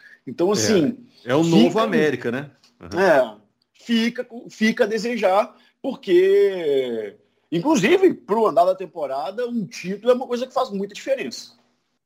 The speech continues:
Speaker 2: É, e o América tá precisando de um título até pra coroar esses anos legais que o América tá tendo,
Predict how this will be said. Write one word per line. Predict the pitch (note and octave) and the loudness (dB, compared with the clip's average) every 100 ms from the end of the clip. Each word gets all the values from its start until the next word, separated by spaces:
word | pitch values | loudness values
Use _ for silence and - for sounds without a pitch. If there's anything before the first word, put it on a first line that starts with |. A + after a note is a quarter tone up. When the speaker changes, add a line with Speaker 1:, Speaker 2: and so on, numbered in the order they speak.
| _ _ _ _ - | _ _ _ _ -2
Speaker 2:
É, | G#2+ | 0
e | G#2+ | 2
o | B2 | 2
América | A#2 C3 C#3+ | 2 0 0
tá | D3 E3 | 0 0
precisando | F3+ F3 D3 C3+ | -2 0 0 0
de | |
um | A#2+ | -2
título | A#2 C#3 D3 D#3 | 2 0 2 0
até | D3 | 0
pra | C3+ D#3+ | -2 -4
coroar | - G3 G#3 A#2+ C3 | -2 2 4 4 2
esses | A#2+ A2+ G2 | -2 -6 -4
anos | A2+ A#2 A2+ - | -4 -4 -6 -4
legais | B2 G#2 _ - G#2+ G#2 A#2+ B2 | -4 -4 _ -12 -2 0 0 -2
que | |
o | G#2 | -8
América | G#2+ A2 A2+ | -6 -8 -6
tá | G2+ | -6
tendo, | - G#2+ C3+ D#3 | -4 -4 -4 -6